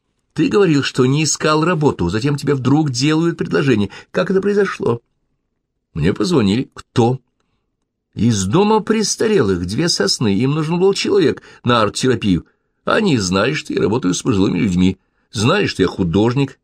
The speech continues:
что я писал картины на продажу для трёх галерей». «Откуда они узнали?» Брайан пожал плечами. «Не знаю. Наверное, кто-то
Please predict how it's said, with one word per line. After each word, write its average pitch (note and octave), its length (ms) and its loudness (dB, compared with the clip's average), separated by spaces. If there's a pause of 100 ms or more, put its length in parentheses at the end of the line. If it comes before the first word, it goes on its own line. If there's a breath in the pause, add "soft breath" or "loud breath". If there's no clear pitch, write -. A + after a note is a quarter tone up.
(100)
что - 160 -4
я F#2+ 60 4
писал F#2 220 0
картины G#2 400 0
на G2 80 2
продажу F#2+ 440 2
для F#2 180 0
трёх G#2+ 260 0
галерей». F2 560 2 (640 soft breath)
«Откуда G2 580 -2
они A2 160 0
узнали?» A#2 420 -4 (1040)
Брайан F#2+ 420 -2
пожал F#2+ 260 0
плечами. F#2 420 -2
«Не E2+ 180 0
знаю. G#2 420 0 (480)
Наверное, F#2 280 -2
кто-то F2 280 -6